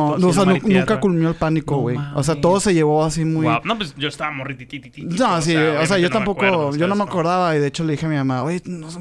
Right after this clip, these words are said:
Speaker 2: cómo, cómo no sabía que Adal Ramones lo habían", no, sí, me dice, "Sí fue
Speaker 1: Qué
Speaker 2: muy sonado".
Speaker 1: pasado de lanza.
Speaker 2: Pero ya de que lo secuestraron hace rato y la chingada. No, interesantísimo.
Speaker 1: Qué
Speaker 2: Y,
Speaker 1: cabrón.
Speaker 2: y me, y no sé, güey, me, me, todas esas anécdotas, güey,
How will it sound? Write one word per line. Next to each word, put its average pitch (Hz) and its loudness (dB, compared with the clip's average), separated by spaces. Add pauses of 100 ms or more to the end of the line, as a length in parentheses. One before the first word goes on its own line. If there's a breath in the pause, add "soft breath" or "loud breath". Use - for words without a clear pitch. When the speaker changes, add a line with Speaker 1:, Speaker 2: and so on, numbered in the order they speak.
Speaker 2:
cómo, 180 -8
cómo 185 -4
no 175 -4
sabía 190 -4
que 190 -6
Adal 180 -2
Ramones 180 -2
lo 180 0
habían", 175 -4
no, 147 -4
sí, 226 -4
me 277 0
dice, 269 -4
"Sí 175 -6
fue 170 -4
Speaker 1:
Qué - -4
Speaker 2:
muy 202 -4
sonado". 208 -2
Speaker 1:
pasado 135 -6
de 131 -4
lanza. 120 -10
Speaker 2:
Pero 190 4
ya 175 4
de 170 -4
que 151 0
lo 156 0
secuestraron 147 -4
hace 147 -6
rato 113 -8
y - -14
la - -16
chingada. - -16 (240 loud breath)
No, 180 0 (500)
interesantísimo. 208 -4
Speaker 1:
Qué 190 0
Speaker 2:
Y, - 0
Speaker 1:
cabrón. 127 -6 (180 loud breath)
Speaker 2:
y 190 2
me, 202 2
y 185 0
no 190 2
sé, 196 0
güey, 175 4
me, 151 4
me, 147 -2 (300)
todas 240 4
esas 254 -4
anécdotas, 165 -2
güey, 151 -4